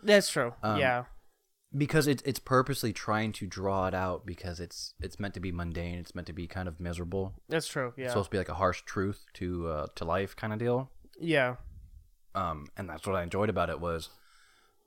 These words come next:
Speaker 2: we're showing a character that doesn't care about the vanity of,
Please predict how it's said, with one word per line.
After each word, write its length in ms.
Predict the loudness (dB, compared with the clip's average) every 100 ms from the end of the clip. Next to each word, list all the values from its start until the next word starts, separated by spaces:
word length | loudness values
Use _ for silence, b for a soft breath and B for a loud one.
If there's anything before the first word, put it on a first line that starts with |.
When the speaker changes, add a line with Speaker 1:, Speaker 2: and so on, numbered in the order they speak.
| b b b _ -20 -20 -20 -20 -20 _ _ _ -6
Speaker 2:
we're 120 | -2 2
showing 300 | 4 4 2
a 40 |
character 340 | 4 4 4 -2
that 260 | -4 -4
doesn't 380 | -2 0 -2 -4 -10
care 340 | -4 0 2
about 240 | 2 0 -2
the 80 | -4
vanity 440 | -2 0 -2 -2
of, 180 | -4